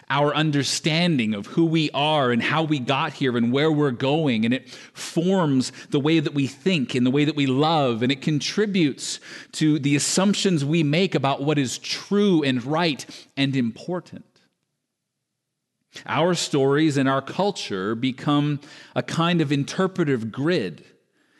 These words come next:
and it's through that grid then that we see the rest of the world. And it, and it functions in our life like a pair of glasses.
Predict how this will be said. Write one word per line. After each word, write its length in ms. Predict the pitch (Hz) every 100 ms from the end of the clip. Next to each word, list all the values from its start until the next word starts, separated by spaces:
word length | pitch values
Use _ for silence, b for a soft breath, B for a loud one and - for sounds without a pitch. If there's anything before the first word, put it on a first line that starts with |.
| -
and 120 | 135
it's 200 | 143 -
through 360 | - 156 196 226
that 340 | 185 151 127
grid 440 | 110 131 185 196 123
then 240 | 113 113
that 100 | 117
we 180 | 123 131
see 440 | - - 180 170
the 120 | 139
rest 340 | 139 131 127 -
of 120 | 113
the 100 | 113
world. 480 | 110 165 131 85 - B B B
And 140 | 151
it, 80 | 151
and 140 | 151 151
it 80 | 127
functions 560 | - 190 240 226 165
in 80 | 147
our 100 | 127
life 300 | 117 123 135
like 100 | 143
a 60 | 131
pair 200 | - 139
of 120 | 120
glasses. 500 | 151 175 156 -